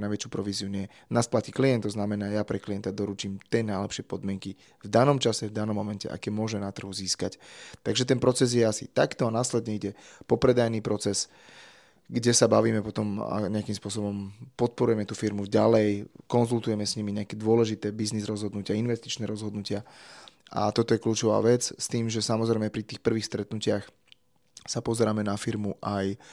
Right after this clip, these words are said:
z pohľadu práve tých štyroch perspektív. Ako máš vyriešený personál,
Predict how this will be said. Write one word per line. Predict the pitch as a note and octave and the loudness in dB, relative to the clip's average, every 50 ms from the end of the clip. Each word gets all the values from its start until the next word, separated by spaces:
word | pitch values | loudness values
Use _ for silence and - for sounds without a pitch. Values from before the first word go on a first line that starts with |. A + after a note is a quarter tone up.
| - - - - - - _ | -20 -20 -20 -20 -20 -20 _
z | - - - | -10 -10 2
pohľadu | - A2+ A2 A2 A2+ A2+ G#2+ G#2+ G#2+ G#2+ G2+ | 6 8 8 8 6 4 2 2 0 -2 -2
práve | - - G#2+ G2+ G2+ G2+ G2+ G#2 | 0 0 0 2 2 0 0 -2
tých | G2+ - G#2+ G2+ - | -2 -4 -6 -6 -6
štyroch | - - - A#2 A2+ A2 G#2+ G2 - - | -4 -2 2 2 4 4 4 2 -2 -4
perspektív. | - A#2 G#2 G2+ - - - G2+ - - - - G2 G2+ G2 F#2+ F#2+ F#2+ _ _ _ _ _ _ _ _ _ _ - | -2 -2 -2 -2 -2 -2 -4 -4 -4 -6 -10 -8 -6 -6 -6 -6 -8 -10 _ _ _ _ _ _ _ _ _ _ -2
Ako | - A#2+ - - | -2 0 2 4
máš | C3 A#2+ A2+ G#2+ A2+ | 4 4 2 0 0
vyriešený | G#2 A2 A2 A2 A2 A2 - - G#2 G#2 G2+ G2+ - _ _ | -2 0 0 0 0 0 -2 -4 -4 -6 -6 -8 -12 _ _
personál, | - G#2 G2+ - - - G2+ G2+ F#2+ G2 | -4 -2 -2 -2 -4 -4 -4 -6 -6 -8